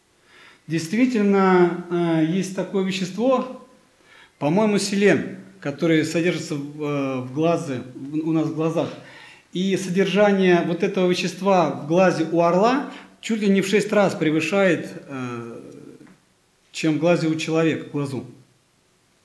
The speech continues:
И он с огромной высоты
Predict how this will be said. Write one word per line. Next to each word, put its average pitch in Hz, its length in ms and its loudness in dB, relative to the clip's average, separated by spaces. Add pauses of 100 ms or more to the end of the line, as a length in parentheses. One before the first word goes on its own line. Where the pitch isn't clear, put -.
(1000)
И 139 140 0
он 175 580 2 (320)
с - 140 -10
огромной 180 380 4
высоты 190 640 0